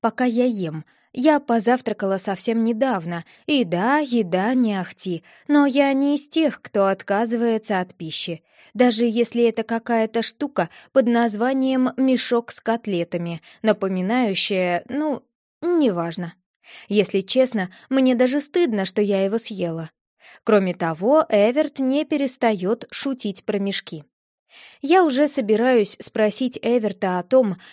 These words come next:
чем они занимались, пока меня не было, как вдруг краем глаза замечаю вспышку розового цвета. Розовые волосы, совсем как у меня. «Лекс здесь», бормочу я про себя,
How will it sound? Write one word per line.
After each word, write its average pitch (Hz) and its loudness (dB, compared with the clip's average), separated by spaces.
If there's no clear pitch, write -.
чем 262 2
они 220 0
занимались, 208 -2
пока 196 -2
меня 202 0
не 233 0
было, 180 -2
как 262 0
вдруг 220 -4
краем 277 0
глаза 254 0
замечаю 262 2
вспышку - -4
розового 220 0
цвета. 277 -4
Розовые 220 2
волосы, 196 0
совсем 202 -2
как 240 -2
у 254 0
меня. 285 -2
«Лекс 196 -4
здесь», 320 0
бормочу 202 0
я 196 -2
про 226 -6
себя, 202 -2